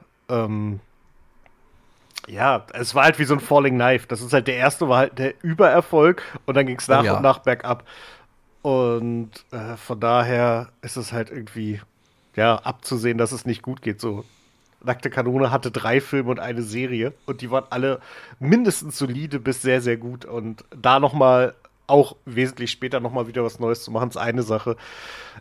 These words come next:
Speaker 1: Ich fürchte bei Scary Movie, das wird halt so ein, wir machen einfach genau dasselbe nochmal, was soll schief gehen und, äh, ja, das wird man dann sehen.
Speaker 2: Ja, aber guck mal, dieses ganze, äh,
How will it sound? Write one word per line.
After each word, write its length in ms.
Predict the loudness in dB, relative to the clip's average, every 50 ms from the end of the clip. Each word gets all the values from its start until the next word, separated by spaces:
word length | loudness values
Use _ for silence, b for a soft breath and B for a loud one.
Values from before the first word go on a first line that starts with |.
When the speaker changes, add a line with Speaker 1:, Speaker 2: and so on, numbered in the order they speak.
| -18
Speaker 1:
Ich 160 | -14 -12 -6 -4
fürchte 260 | -4 -4 -4 -4 -4
bei 80 | -4
Scary 300 | -4 -4 -2 -2 -2 -2
Movie, 320 | 0 -2 -4 -4 -4 -4 -4
das 180 | -4 -4 -4
wird 160 | -4 -4 0 0
halt 160 | 0 0 0
so 120 | -2 -4
ein, 220 | -2 -2 -4 -6 -8 -12 _ _
wir 120 | -4 -2 0
machen 220 | 0 0 0 -2
einfach 260 | -4 -4 -6 -6 -8
genau 220 | -6 -4 -2 -2 -2
dasselbe 360 | -2 -2 -2 -2 -2 -2 -4
nochmal, 400 | -6 -6 -4 -2 0 0 0 -2
was 140 | -4 -8 -6
soll 140 | -8 -8
schief 320 | -8 -8 -10 -12 -12 -12 -10
gehen 240 | -10 -10 -8 -8 -10
und, 180 | -12 -14 -14 _ _ _ _ _ _ -20 -18
äh, 440 | -16 -14 -16 -16 -18 -18 _ -6 -4
ja, 80 | -4
das 200 | -4 -6 -6 -8
wird 100 | -8 -8
man 120 | -6 -4 -4
dann 180 | -4 -4 -4
sehen. 260 | -6 -8 -10 -10 -12 -14 b b b b b b b b b b b _ _ _ _ _ _ _ _ _ _ _ _ _ _ _ _ _ _ _ _ -14
Speaker 2:
Ja, 100 | -6 -2
aber 340 | 0 2 2 2 2 0 B B B B B B B B B B B
guck 120 | 0 2
mal, 100 | 4 4
dieses 320 | 4 4 2 2 0 2 2
ganze, 960 | 2 2 2 2 0 -2 -2 -2 -2 -4 -4 -2 0 0 0 0 -2 -4 -6
äh, 60 | -12